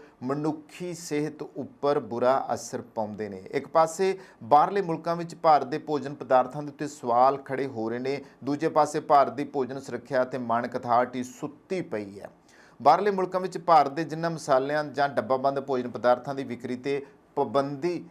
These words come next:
ਲੱਗੀ ਹੈ, ਉਹਨਾਂ ਨੂੰ ਲੋਕਾਂ ਦੀ ਸਿਹਤ ਤਾਕ 'ਤੇ ਰੱਖ ਕੇ ਦੇਸ਼ ਦੀ ਮੰਡੀ ਦੇ ਵਿੱਚ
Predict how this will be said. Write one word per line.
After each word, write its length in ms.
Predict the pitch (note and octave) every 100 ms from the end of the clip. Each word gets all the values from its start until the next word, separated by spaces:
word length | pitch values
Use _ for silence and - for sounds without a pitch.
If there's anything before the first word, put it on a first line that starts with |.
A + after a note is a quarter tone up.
| -
ਲੱਗੀ 600 | A#2+ B2 C3 A2 D3 D#3
ਹੈ, 260 | D#3+ D#3+ - -
ਉਹਨਾਂ 340 | D#3 E3+ E3+
ਨੂੰ 120 | E3
ਲੋਕਾਂ 440 | C#3+ C3 B2+ D3 C#3+
ਦੀ 180 | C#3+
ਸਿਹਤ 600 | C#3 - C#3 C3+ C#3 C3+ C3+
ਤਾਕ 380 | B2+ A#2+ B2
'ਤੇ 280 | - - C3
ਰੱਖ 340 | A2+ A#2+ B2+ -
ਕੇ 140 | D3
ਦੇਸ਼ 600 | A2 G2+ C3 D3 D3 -
ਦੀ 160 | A#2+ D3
ਮੰਡੀ 600 | B2+ A2 C3 C3+ B2+ D#3+
ਦੇ 180 | C3+ D3+
ਵਿੱਚ 400 | C3+ C#3+ D#3+